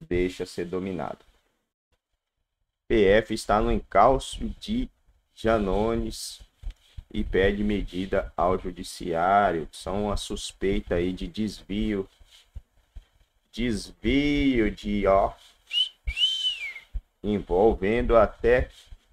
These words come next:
prefeitura. Será que vai dar alguma coisa? A P F pediu ao ministro Luiz Fux para que analise o caso.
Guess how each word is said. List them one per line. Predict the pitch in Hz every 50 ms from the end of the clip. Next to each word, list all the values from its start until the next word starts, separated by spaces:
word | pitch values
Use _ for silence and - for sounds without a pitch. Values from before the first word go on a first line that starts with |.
| - _ _ - - - _ -
prefeitura. | - 101 117 123 127 123 - - - 123 120 127 117 - _ _ - 113 120 131 135 127 113 101 92 73 73 57 - - _ _ _ _ _ _ _ _ _
Será | _ _ - - 123 120 98 87 80 78 82 92 98 98
que | - - - -
vai | - 85 85 80
dar | 80 87 87
alguma | 87 87 82 82 85 82 73
coisa? | - - - 120 120 104 87 - - _ _ _ - - - - - - _ _ _ _
A | - - 90
P | - - 127
F | 110 104 107 113 110 -
pediu | - - - 107 101 - 98 107 113 117
ao | 120 120
ministro | 120 113 104 98 98 104 120 - - - 107
Luiz | 98 107 120 123 - -
Fux | - _ _ - 165 170 170 - - - - - - - - - - - _ _ _ _
para | - 87 92 90
que | 90 - 101
analise | 95 95 95 92 90 87 85 90 90 90 - 90
o | 85 _ _ -
caso. | - - - - - - -